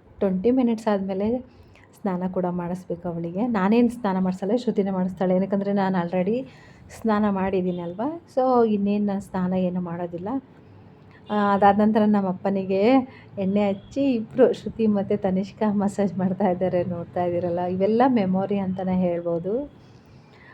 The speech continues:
ಅದಾದ ನಂತರ ನಾನು ಇವಾಗ ಅವಳಿಗೆ ಸ್ನಾನಕ್ಕೆ ಕಳಿಸಿದ್ದೀನಿ. ಬಂದಾದ ನಂತರ ಈಗ ಬಟ್ಟೆ ಹಾಕೋಣ ಅಂತ ಹೇಳ್ಬಿಟ್ಟು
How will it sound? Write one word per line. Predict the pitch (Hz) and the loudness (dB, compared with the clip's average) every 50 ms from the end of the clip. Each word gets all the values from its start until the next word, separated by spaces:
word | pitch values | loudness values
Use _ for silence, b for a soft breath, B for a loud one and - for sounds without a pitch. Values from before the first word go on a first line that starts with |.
| B B - | B B -4
ಅದಾದ | 185 185 190 185 190 196 | -2 2 2 2 2 2
ನಂತರ | 196 190 190 190 214 214 | 0 -2 -2 -2 -2 0
ನಾನು | 214 208 196 196 | 0 0 0 0
ಇವಾಗ | 185 185 185 185 | 0 0 0 0
ಅವಳಿಗೆ | 185 185 185 185 190 196 220 226 | 2 0 0 0 0 0 0 0
ಸ್ನಾನಕ್ಕೆ | 220 - 202 185 185 190 196 196 - 208 | -2 -4 -4 -2 -2 -2 -4 -4 -8 -10
ಕಳಿಸಿದ್ದೀನಿ. | 208 - 190 185 185 - 208 185 185 180 202 262 349 - - - - - - | -6 -4 -4 -6 -4 -6 -6 -4 -4 -2 -2 -2 -4 -6 -12 -20 -20 -12 -4
ಬಂದಾದ | 202 185 190 190 196 190 185 | -2 -2 -2 0 0 0 0
ನಂತರ | 190 185 180 185 196 | 0 -2 -2 0 0
ಈಗ | 208 208 190 | 0 0 0
ಬಟ್ಟೆ | 185 165 170 - 185 | -2 -6 -4 -2 -2
ಹಾಕೋಣ | 180 175 170 170 - 175 175 | -2 -2 -2 -4 -8 -8 -8
ಅಂತ | 175 170 175 170 | -8 -10 -8 -6
ಹೇಳ್ಬಿಟ್ಟು | 185 175 180 190 185 190 254 269 302 302 | -6 -6 -6 -8 -8 -2 -2 -2 -2 -2